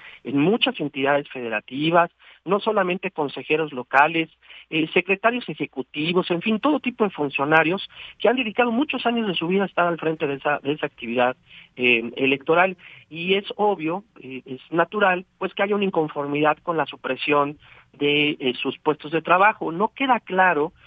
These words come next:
si esos lugares van a ser subsumidos o van a ir a parar a la propia instancia nacional. Eso todavía no lo sabemos. Parece ser que la oferta es que no desaparezcan, sino que simplemente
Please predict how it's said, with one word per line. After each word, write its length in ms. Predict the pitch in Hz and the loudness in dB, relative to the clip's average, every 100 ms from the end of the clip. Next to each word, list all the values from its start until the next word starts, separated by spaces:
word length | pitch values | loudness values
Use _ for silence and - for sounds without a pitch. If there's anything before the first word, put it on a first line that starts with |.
| - - - - | -20 -20 -18 -4
si 160 | 180 | 2
esos 260 | 196 202 220 | 2 0 -4
lugares 400 | 180 170 180 180 | 0 4 2 2
van 180 | 165 175 | 0 0
a 80 | 170 | -2
ser 260 | 165 165 | 0 -2
subsumidos 720 | 165 156 - 147 156 160 165 151 | 0 -4 -2 2 4 4 2 -2
o 80 | 139 | -2
van 180 | 143 | 0
a 60 | 151 | 2
ir 140 | 151 | 2
a 60 | 147 | 2
parar 340 | - 131 131 | 2 2 4
a 80 | 139 | 4
la 80 | 120 | 0
propia 320 | - 123 139 | -4 -6 -6
instancia 420 | 131 120 123 127 | -6 -4 -4 -2
nacional. 520 | 131 127 - 165 175 170 - _ | -2 0 2 4 2 0 -16 _
Eso 220 | - 151 165 | -10 -6 0
todavía 340 | 165 160 156 | 2 2 2
no 120 | 156 | 0
lo 80 | 156 | -2
sabemos. 500 | - 160 202 190 - - - - | 0 0 2 0 -4 -20 -10 2
Parece 300 | 160 190 202 | 2 2 -2
ser 180 | 202 190 | -4 0
que 120 | 196 | 2
la 80 | 190 | 2
oferta 340 | - 175 196 | 2 -2 -2
es 140 | 180 | -6
que 140 | - 135 | -4 -4
no 280 | 135 147 156 | 2 2 2
desaparezcan, 800 | 160 160 - 165 151 - 180 | 0 -2 0 0 -2 -4 -6
sino 220 | 180 151 131 | -4 -4 -4
que 160 | 131 | -6
simplemente 760 | - 147 160 165 160 139 147 | -4 -2 0 2 2 0 -4